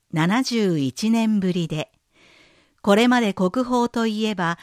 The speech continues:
社寺や支配層の建物が中心だったため、庶民の住生活文化の価値が認められた点で画期的です。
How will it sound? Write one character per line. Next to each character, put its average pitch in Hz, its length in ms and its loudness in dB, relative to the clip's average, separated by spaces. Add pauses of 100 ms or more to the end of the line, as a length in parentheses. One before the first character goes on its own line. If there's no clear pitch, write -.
(240)
社 262 260 -2
寺 247 160 -6
や 170 160 0
支 156 220 -4
配 226 240 -2
層 220 320 -2
の 170 160 -2
建 220 340 -2
物 220 240 0
が 143 160 -2
中 160 300 -4
心 226 320 -2
だ 208 100 -4
っ 214 160 -8
た 170 160 -6
た 147 160 -6
め、 143 240 -8 (600)
庶 247 180 0
民 247 280 4
の 180 140 0
住 175 280 2
生 269 280 -2
活 247 300 -4
文 240 260 0
化 190 140 -6
の 165 160 -2
価 202 160 -6
値 - 160 -4
が 202 140 0
認 156 260 -2
め 226 140 0
ら 214 100 -2
れ 208 140 -2
た 196 160 -4
点 180 320 -2
で 160 340 -6
画 135 260 -6
期 208 160 -6
的 185 300 -6
で 143 160 -8
す。 - 300 -18